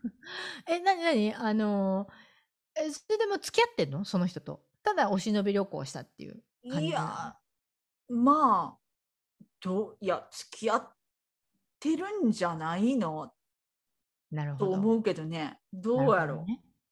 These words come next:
Speaker 1: まあ、じゃあその、あまりの速さに、
Speaker 2: そ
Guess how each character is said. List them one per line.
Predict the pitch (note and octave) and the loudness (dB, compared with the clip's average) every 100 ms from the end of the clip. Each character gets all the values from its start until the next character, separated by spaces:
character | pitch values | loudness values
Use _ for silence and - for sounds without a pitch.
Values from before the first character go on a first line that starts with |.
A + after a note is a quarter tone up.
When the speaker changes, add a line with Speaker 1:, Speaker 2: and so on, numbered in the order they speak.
| _ _ _ _ | _ _ _ _
Speaker 1:
ま | G#3+ | 4
あ、 | |
じ | G3 | 4
ゃ | |
あ | |
そ | F#3+ G#3 | 4 4
の、 | G#3+ G#3+ - _ _ _ | 6 4 -2 _ _ _
あ | F#3+ | 4
ま | A#3+ C#4 | 6 4
り | C#4+ | 2
の | F#3+ | 0
速 | - B3 F4 E4+ | 0 0 2 2
さ | F#3+ | 0
に、 | D3 C3+ - _ _ _ _ _ _ _ | -4 -8 -14 _ _ _ _ _ _ _
Speaker 2:
そ | - A3+ A3 G#3 E3 - | -4 2 2 2 0 -4